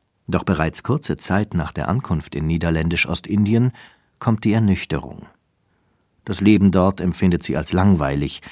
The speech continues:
Die Menschen scheinen ihr ebenso provinziell wie in Leeuwarden.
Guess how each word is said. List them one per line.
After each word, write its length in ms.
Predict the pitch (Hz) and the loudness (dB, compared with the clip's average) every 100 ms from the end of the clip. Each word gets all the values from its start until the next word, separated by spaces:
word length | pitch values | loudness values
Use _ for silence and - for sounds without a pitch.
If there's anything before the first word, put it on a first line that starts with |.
| - - - | -20 -14 2
Die 60 | 101 | 4
Menschen 420 | 107 135 - 143 | 6 4 2 0
scheinen 340 | - 110 123 | 2 2 2
ihr 320 | 117 110 110 - | 2 2 2 2
ebenso 340 | 107 110 98 | 0 0 0
provinziell 840 | 90 - 87 87 - - 90 92 87 | -2 -4 -4 -4 -2 2 2 2 0
wie 120 | 85 | 0
in 100 | 104 | 0
Leeuwarden. 600 | 101 82 65 - - | 2 0 -2 -10 -12